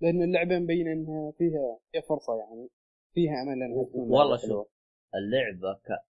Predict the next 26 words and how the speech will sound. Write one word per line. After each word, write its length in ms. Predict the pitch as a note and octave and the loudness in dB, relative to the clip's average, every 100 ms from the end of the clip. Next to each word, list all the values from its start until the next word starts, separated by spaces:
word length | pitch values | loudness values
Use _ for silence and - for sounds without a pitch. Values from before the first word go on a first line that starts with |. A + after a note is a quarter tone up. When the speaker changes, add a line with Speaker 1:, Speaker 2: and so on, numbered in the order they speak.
| _ F2+ | _ -2
Speaker 2:
اللعبة 540 | F#2+ A2 A#2 G#2+ G#2 | -2 0 -2 -2 -2
على 240 | F#2+ G2+ | 0 2
ورق 440 | G2+ G#2 G#2 G2+ G2 _ _ _ _ | 4 4 2 0 -4 _ _ _ _
أو 140 | F#2 F#2+ | -2 -2
ح-، 360 | - A#2+ - - | 0 0 0 -2
إلين 580 | G#2+ A2+ B2+ A#2+ G#2+ G#2 | -2 2 2 2 -2 -4
ما 100 | G2+ | 0
ورونا 760 | G#2 G#2 G#2+ A2 F#2+ F#2 A2 - _ _ _ _ | 0 0 0 0 0 -2 -6 -8 _ _ _ _
واعدة. 560 | G#2 G2+ D#2+ D#2+ D#2+ - _ _ _ _ - | 0 2 0 -8 -14 -18 _ _ _ _ -14
الكلام 560 | - A2+ A#2 C#3 C3+ | -4 0 2 2 0
زي 180 | A2+ A#2+ | -4 -4
ما، 360 | A#2 A2+ G#2 - - | -2 -2 -2 -6 -12
زي 220 | G2 B2+ | -4 -2
ما 120 | B2 | -2
قلت 320 | G#2 A#2 A2 | -2 -2 -4
أنت 180 | A#2+ A2+ | -6 -6
بالتطبيق، 840 | G2+ F#2+ - F#2+ - G2 G2 F2 _ _ _ _ - | -6 -6 -6 -6 -4 -4 -2 -4 _ _ _ _ -2
اللعبة 460 | F#2 A#2+ C3 A#2+ | 2 4 2 0
تعتمد 540 | G#2+ C3+ A#2 B2 A2 G2 | -2 -4 -4 -4 -4 -2
على، 360 | G2+ G#2 G2+ - | 0 2 0 -2
على 280 | F#2+ G2 G2 | -2 -2 -2
السفرات، 800 | - G#2+ G#2 G2+ G2+ G#2+ F#2 - _ | -4 -4 -2 -2 2 2 2 -2 _
كيف 180 | B2 A#2+ | -4 0
راح 180 | A#2+ A#2 | -2 -2
يكون 220 | A2 A#2 | -6 -2
الإطلاق؟ 680 | G#2+ G#2+ G2+ G#2+ G#2+ F#2+ | 0 -2 -2 0 2 2